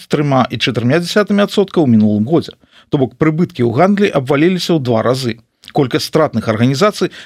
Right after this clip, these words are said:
вырасла на семдзесят сем адсоткаў. Траціна прадаўцоў не мае ўласных абаротных сродкаў. Затое Лукашенко можа пахваліцца перамогай над інфляцыяй, законамі эканомікі і здаровага сэнсу.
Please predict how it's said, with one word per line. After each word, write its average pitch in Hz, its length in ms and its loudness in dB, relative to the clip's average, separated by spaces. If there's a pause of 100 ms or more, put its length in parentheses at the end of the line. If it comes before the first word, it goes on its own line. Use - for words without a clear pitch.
вырасла 190 380 0
на 151 120 0
семдзесят 156 500 -2
сем 113 260 -2
адсоткаў. - 520 -4 (280)
Траціна 160 400 0
прадаўцоў 113 560 -2
не 160 120 0
мае 170 280 2
ўласных 131 560 -2
абаротных 117 480 -2
сродкаў. - 460 -4 (260)
Затое 277 400 0
Лукашенко 190 640 0
можа 131 260 0
пахваліцца 147 580 -2
перамогай 143 460 0
над 110 240 -2
інфляцыяй, 180 640 -2
законамі 127 500 0
эканомікі 185 580 0
і - 360 -8
здаровага 143 500 2
сэнсу. - 540 -6